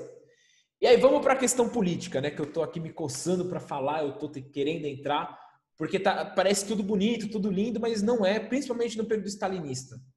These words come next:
tá? É, não à toa que eu peguei essa charge.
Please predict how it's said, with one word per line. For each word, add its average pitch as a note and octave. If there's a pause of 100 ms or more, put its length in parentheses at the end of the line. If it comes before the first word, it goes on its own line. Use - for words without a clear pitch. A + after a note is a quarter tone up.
tá? C#3 (720)
É, C3 (320)
não E3+
à G#3+
toa G#3+
que G#3
eu G#3+
peguei G3
essa G3
charge. C3+